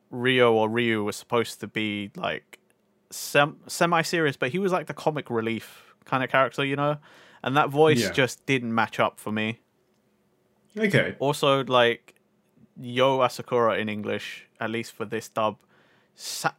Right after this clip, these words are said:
Speaker 1: sounds crazy like Ash Ketchum to me.
Speaker 2: Oh, he does have,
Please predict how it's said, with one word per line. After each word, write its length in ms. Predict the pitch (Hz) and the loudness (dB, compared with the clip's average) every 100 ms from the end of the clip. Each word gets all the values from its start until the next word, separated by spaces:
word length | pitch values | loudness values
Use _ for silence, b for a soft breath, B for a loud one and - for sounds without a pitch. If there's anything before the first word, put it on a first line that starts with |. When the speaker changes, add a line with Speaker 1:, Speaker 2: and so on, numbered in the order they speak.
| 139 | -20
Speaker 1:
sounds 520 | - - 220 185 - | -12 0 2 2 -4
crazy 680 | - - - 180 170 143 127 | -16 -12 -2 0 0 -2 0
like 220 | 117 98 | 0 2
Ash 200 | 110 - | -2 -2
Ketchum 340 | - 117 - 123 | -4 -2 -2 -6
to 100 | 120 | -6
me. 260 | 120 131 - _ _ _ _ _ _ _ - B - | -6 -6 -10 _ _ _ _ _ _ _ -20 B 0
Speaker 2:
Oh, 160 | 170 180 | 4 8
he 100 | 196 | 8
does 200 | 233 226 | 8 8
have, 200 | 226 | 6